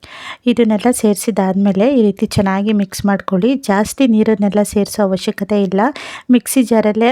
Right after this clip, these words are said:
ಅದೆಲ್ಲ ಅಂಟ್ಕೊಂಡಿರುತ್ತೆ ಅಲ್ವಾ ಮಸಾಲೆ ರುಬ್ಬಿರೋ ಅಂಥದ್ದು, ಅದಕ್ಕೇನೆ ಒಂದು ಎರಡು ಸೌಟ್ ಆಗೋವಷ್ಟು ನೀರನ್ನ ಸೇರಿಸ್ಕೊಂಡು ಈ ರೀತಿ ಮಿಕ್ಸ್ ಮಾಡಿ ಅದೇ ನೀರನ್ನ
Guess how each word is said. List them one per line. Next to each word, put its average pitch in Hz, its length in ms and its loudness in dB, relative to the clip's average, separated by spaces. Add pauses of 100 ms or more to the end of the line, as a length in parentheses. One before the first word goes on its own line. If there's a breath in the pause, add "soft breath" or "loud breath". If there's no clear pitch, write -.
ಅದೆಲ್ಲ 208 360 2 (260)
ಅಂಟ್ಕೊಂಡಿರುತ್ತೆ 202 840 0
ಅಲ್ವಾ 190 320 0
ಮಸಾಲೆ 202 600 0
ರುಬ್ಬಿರೋ 196 420 0
ಅಂಥದ್ದು, 196 440 -2 (340 loud breath)
ಅದಕ್ಕೇನೆ 233 440 0
ಒಂದು 220 220 2
ಎರಡು 196 240 0
ಸೌಟ್ 269 260 2
ಆಗೋವಷ್ಟು 208 560 0
ನೀರನ್ನ 202 420 0 (240)
ಸೇರಿಸ್ಕೊಂಡು 196 720 -2
ಈ 240 140 2
ರೀತಿ 202 260 0
ಮಿಕ್ಸ್ 196 360 -4
ಮಾಡಿ 208 340 0 (360 loud breath)
ಅದೇ 214 240 2
ನೀರನ್ನ 208 400 2